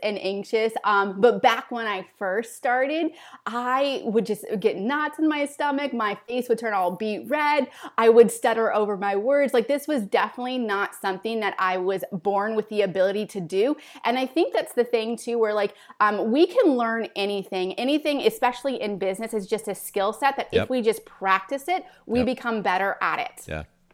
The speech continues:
Speaker 2: That's, that's interesting. Okay, so I'm curious, and maybe you're gonna touch on this. When I think about difficulty in sales,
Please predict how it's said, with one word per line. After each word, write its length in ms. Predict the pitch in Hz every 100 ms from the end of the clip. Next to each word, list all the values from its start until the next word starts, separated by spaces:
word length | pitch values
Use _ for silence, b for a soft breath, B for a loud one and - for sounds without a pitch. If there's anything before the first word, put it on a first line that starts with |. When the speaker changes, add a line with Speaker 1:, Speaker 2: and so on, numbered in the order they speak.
| _ B B B B B
Speaker 2:
That's, 260 | 147 -
that's 240 | - 151 151
interesting. 320 | 156 95 104
Okay, 220 | 113 135
so 160 | 113 147
I'm 100 | 131
curious, 320 | - 156 117
and 60 | 131
maybe 180 | 143 170
you're 60 |
gonna 140 | 143 110
touch 260 | 123 -
on 140 | 87 73
this. 240 | 78 - b b b b
When 140 | 120 120
I 80 | 123
think 240 | 151 160
about 400 | 127 117 113 101
difficulty 540 | 120 117 120 110 110
in 80 | 101
sales, 580 | 87 - 107 80 82 87